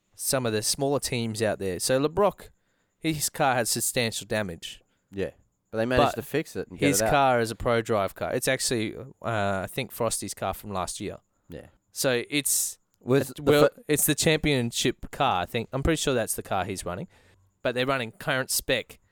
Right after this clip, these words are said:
Speaker 1: uh, F G Xs,
Speaker 2: Well, the first thing
Speaker 1: which
Speaker 2: I
Speaker 1: are the
Speaker 2: noticed
Speaker 1: fastest car in the field.
Speaker 2: The first thing I noticed in the photos that you showed me, especially the one from inside Bryce's car, and you can see the other car going over the front of it. I'm like, "That's an old car."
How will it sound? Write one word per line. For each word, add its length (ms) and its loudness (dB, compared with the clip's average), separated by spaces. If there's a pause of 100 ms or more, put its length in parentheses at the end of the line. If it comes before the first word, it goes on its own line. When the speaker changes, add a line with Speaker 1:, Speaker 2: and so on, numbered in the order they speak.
(120)
Speaker 1:
uh, 440 0
F 160 -4
G 180 0
Xs, 600 -6 (120)
Speaker 2:
Well, 120 0
the 60 4
first 280 2
thing 100 0
Speaker 1:
which 80 4
Speaker 2:
I 120 4
Speaker 1:
are 40 4
the 0 -
Speaker 2:
noticed 200 6
Speaker 1:
fastest 400 0
car 260 -2
in 80 -6
the 60 -10
field. 420 -4 (320)
Speaker 2:
The 60 -18
first 220 0
thing 120 0
I 120 4
noticed 340 0
in 60 -2
the 80 0
photos 500 2
that 140 -8
you 120 -4
showed 320 -2
me, 360 -4
especially 460 0
the 160 2
one 400 2 (380)
from 200 2
inside 580 2
Bryce's 460 -2
car, 360 -4 (200)
and 120 2
you 60 2
can 100 0
see 140 -2
the 120 4
other 160 2
car 220 0
going 380 0
over 160 -4
the 60 -16
front 180 0
of 100 -4
it. 40 -4
I'm 100 -4
like, 140 -4 (420)
"That's 240 -2
an 100 -4
old 280 0
car." 320 -6